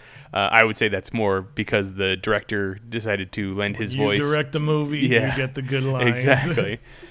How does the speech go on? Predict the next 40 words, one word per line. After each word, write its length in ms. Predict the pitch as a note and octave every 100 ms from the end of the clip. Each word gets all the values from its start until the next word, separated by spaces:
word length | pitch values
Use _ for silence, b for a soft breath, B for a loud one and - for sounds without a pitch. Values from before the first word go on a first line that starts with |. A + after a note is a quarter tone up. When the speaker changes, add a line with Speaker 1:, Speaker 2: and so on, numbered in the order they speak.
| B
Speaker 1:
So, 300 | - A2+ G#2+
uh, 240 | - E3+ G3
yeah, 180 | B3 -
if 240 | C#3 D3
you 60 | A3+ A#3
get 40 |
a 60 | E3+
chance, 320 | C#3+ B2+ C#3
you 80 | A#2+
should 180 | - A#2
definitely 300 | G3 G3+ F#3+
read, 440 | E3+ D#3+ D#3 D3 -
uh, 360 | C#3 B2+ A#2+ G2 - _ -
Planet 240 | D3+ C3+ B2
Hulk. 380 | B2+ A#2+ A#2 - -
Give 120 | C3+
it 40 |
a 60 | C3
try. 580 | - C3+ C3 B2 B2+ C3
If 180 | A2+ A#2
you 120 | A2
don't 220 | A2+ B2+
even 160 | C3 C3
wanna, 180 | B2+ G#2+
you 140 | A2+
don't 120 | B2+
wanna 120 | C#3
read 160 | D#3+ G3
it, 160 | F#3 F3
check 240 | A2+ -
out 140 | A#2+
the 80 | E3
animated 400 | D#3 E3+ F#3+ F#3
movie. 300 | G3+ G#3 A3
It's, 180 | F#3+ - C3
it's 300 | F#2+ A#2 -
really 240 | A#2 A#2+
good 200 | A#2 A#2
as 80 | A2
well. 320 | A#2+ C3+ C#3+